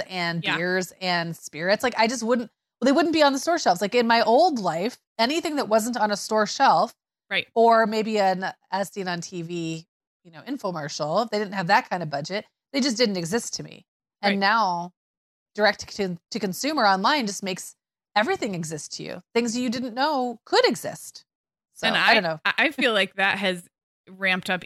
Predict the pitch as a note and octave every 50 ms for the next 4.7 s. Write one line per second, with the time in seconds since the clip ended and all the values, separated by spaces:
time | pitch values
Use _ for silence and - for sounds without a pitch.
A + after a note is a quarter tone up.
0 | _ - A#3 C4+ D#4 C4 C4+ B3+ A3 G#3+ A3 G#3 G3+ G3 F#3+ F#3 F3+ F3+ - -
1 | - - - B3 B3 A3 F#3+ F3 - - - A3 B3+ F4 G4 B3+ E3+ - - -
2 | - - F4 F#4+ G4 G#4 - D#4+ D#4+ - - A#3 F3 F3 F#3 G3+ C4+ D4 A#3+ -
3 | - - - - C#4 D#4 C#4+ G#3+ F#3 F#3 F#3 F3+ F#3 - - G#3+ G#3 - - -
4 | G#3 G3 F#3 - - F#3 F#3 F3+ F3+ F3+ F3 F3 E3+